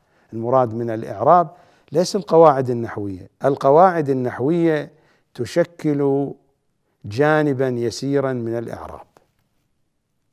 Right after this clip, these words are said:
لا بد أن نعرف معنى الإعراب عند أهل البيت. أنا لا أتحدث عن الإعراب الذي يذكره النحاة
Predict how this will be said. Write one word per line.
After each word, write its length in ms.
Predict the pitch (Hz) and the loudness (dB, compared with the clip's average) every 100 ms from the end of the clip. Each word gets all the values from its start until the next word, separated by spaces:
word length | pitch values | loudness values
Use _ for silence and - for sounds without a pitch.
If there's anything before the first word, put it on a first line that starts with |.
| _ _ _ _ _ _ _ _ _ _ _ | _ _ _ _ _ _ _ _ _ _ _
لا 120 | 117 | -4
بد 240 | 120 143 127 | 0 0 0
أن 200 | 120 120 | -2 -2
نعرف 440 | 139 156 160 131 | 0 0 0 -2
معنى 380 | 135 160 147 147 | -2 -2 0 -2
الإعراب 760 | 127 113 113 139 175 196 185 - | -4 -4 2 6 8 8 4 0
عند 280 | 196 185 | 0 2
أهل 280 | 156 131 123 | 2 0 -6
البيت. 420 | 110 101 101 - - | -6 -8 -12 -16 -10
أنا 220 | 127 127 | -4 -2
لا 200 | 120 214 | 0 0
أتحدث 580 | 196 165 151 156 147 131 - - | 0 -2 0 0 -2 -2 -12 -8
عن 140 | 131 156 | -2 0
الإعراب 600 | 135 131 127 165 160 147 | 2 2 4 6 6 4
الذي 520 | 143 156 151 151 143 _ _ - | 2 2 2 -2 -4 _ _ 0
يذكره 800 | 135 127 151 156 135 143 139 135 - | 0 2 2 4 4 2 0 -4 -4
النحاة 540 | 139 127 117 117 90 | -2 -2 -4 -6 -8